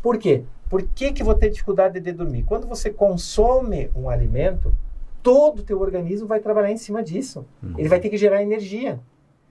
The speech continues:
Speaker 1: E quando você dorme, o que que é dormir? Você tem que, o quê? Você tem que desacelerar.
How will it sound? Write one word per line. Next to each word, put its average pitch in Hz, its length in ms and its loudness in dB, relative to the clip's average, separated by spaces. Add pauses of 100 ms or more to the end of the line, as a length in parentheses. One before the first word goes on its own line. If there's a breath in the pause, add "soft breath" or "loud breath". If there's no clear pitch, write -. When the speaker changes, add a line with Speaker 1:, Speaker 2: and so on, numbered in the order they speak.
(120)
Speaker 1:
E 170 100 -12
quando 247 280 2
você 202 300 2
dorme, 190 360 4
o - 20 -6
que - 140 -20
que 190 120 -6
é 185 60 0
dormir? 160 300 -8
Você 135 200 -12
tem 147 180 -6
que, 185 360 -2
o 208 80 -6
quê? - 160 -8
Você - 120 -14
tem 127 100 -4
que 127 80 -4
desacelerar. 226 880 0